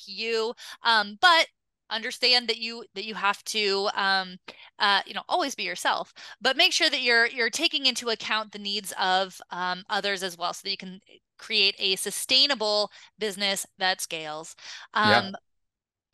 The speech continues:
Speaker 1: and if anybody wants to talk to you, Kelly, about this and about how they can be different,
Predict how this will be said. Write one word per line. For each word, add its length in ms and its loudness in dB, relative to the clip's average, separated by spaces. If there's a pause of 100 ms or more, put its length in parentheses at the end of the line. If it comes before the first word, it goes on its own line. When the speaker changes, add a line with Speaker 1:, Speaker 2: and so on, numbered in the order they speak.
(200)
Speaker 1:
and 360 -2 (600)
if 200 2 (100)
anybody 400 2
wants 180 -2
to 40 -10
talk 260 -2
to 460 -4
you, 280 -4
Kelly, 460 0
about 340 0
this 320 0
and 160 -2
about 180 0
how 180 -2
they 200 2
can 180 -12
be 120 -12
different, 480 0